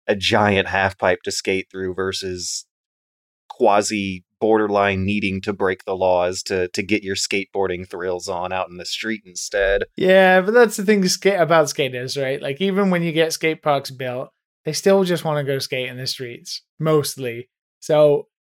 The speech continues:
Speaker 2: it's not like there was a, a class war or a fight, you know, just some guys just were like, "We're not gonna fucking skate in the skate park. We're gonna fucking still skate rails, like,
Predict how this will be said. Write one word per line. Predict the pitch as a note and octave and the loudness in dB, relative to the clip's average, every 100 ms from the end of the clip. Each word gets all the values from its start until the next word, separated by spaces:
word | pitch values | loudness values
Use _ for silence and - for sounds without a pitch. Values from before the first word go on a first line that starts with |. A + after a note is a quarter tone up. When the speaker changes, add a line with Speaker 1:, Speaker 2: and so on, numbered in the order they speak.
| _ | _
Speaker 2:
it's | D#3 - | -14 -2
not | G3 F#3+ F#3+ | 4 4 4
like | E3 D#3 | 2 2
there | D3+ D#3 | 4 4
was | D3+ D3 | 4 2
a, | D3 - | 0 -2
a | D3+ | -6
class | D3 - D#3+ C3+ - - - _ - - | -6 0 2 2 0 -6 -8 _ -14 -10
war | D#3+ D3+ C#3+ C#3 C#3+ | -2 4 4 4 2
or | C#3+ C3+ | 0 -2
a | C3 | -4
fight, | - D3 B2+ B2 - | -4 -4 -2 -6 -8
you | D3 | -4
know, | C#3 C3 | -2 -2
just | D3 - - _ _ | -4 -6 -8 _ _
some | - G#3 F#3+ | -2 2 4
guys | F#3 F3 | 4 4
just | F3+ - | 0 -2
were | E3+ E3 | 2 4
like, | D3 C3 _ - - - | 4 2 _ -20 -16 -2
"We're | E3 | 0
not | D#4+ | 2
gonna | D#3 | 0
fucking | - C3+ C#3+ | -4 -10 -8
skate | - C#3 | -8 -6
in | C3+ | -6
the | |
skate | D3 - C#3 | -4 -4 -4
park. | C3+ D#3+ - _ - _ _ | -6 -6 -10 _ -20 _ _
We're | C#4+ | -4
gonna | C4+ | 0
fucking | C#4+ C4 | 0 0
still | A3 C4 | -6 -6
skate | A#3 G#3+ A3 | 2 2 4
rails, | G#3 A#3 G3+ D3+ | 6 6 6 4
like, | E3 D3 - | 2 2 -4